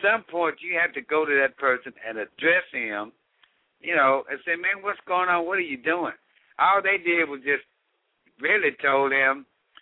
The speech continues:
"Don't bring any more kids on our campus anymore." But, you know, college is bigger than sports, and that's the thing that we're getting away from. It's not just sports. You're supposed to be there to get education. Sports is just part of it, you know. But to see these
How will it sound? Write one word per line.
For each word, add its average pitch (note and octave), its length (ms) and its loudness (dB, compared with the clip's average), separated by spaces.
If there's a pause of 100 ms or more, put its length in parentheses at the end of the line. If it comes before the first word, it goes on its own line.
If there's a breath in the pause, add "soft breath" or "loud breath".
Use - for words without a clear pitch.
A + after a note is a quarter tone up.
(200)
"Don't D3 160 2
bring D3+ 260 2
any C3+ 140 0
more C3 320 0
kids D3+ 380 2
on C3 120 -4
our B2 140 2
campus C3+ 500 -4
anymore." F#2+ 380 -16 (580 soft breath)
But, C#3+ 200 -4
you D3+ 80 -2
know, C#3 300 2 (220)
college E3+ 380 0
is C3 240 -12
bigger C#3+ 260 0
than A#2+ 280 -2 (180)
sports, A#2+ 400 -6 (320)
and A2 220 -10
that's E3+ 240 0
the B2+ 100 -16
thing C3+ 280 -4
that A2 140 -4
we're A2+ 220 -6
getting A2+ 240 -8
away A2 300 -8
from. F#2+ 240 -10 (320 soft breath)
It's C3+ 180 -4
not D3 320 0
just A#2+ 240 -6
sports. B2+ 240 -10
You're - 160 -20
supposed E3 240 -4
to C#3+ 80 -4
be C3+ 80 -4
there B2+ 160 2
to B2 80 -10
get B2 160 -6
education. A#2 640 -6 (480 loud breath)
Sports E3 320 -2
is B2+ 160 -18
just B2+ 240 0
part A2+ 320 4
of F2 160 -6
it, F2 80 -20 (160)
you B2+ 80 -16
know. G#2 320 -4 (320 soft breath)
But A2+ 160 -6
to G#2 60 -16 (100)
see F3 160 0
these D3 160 0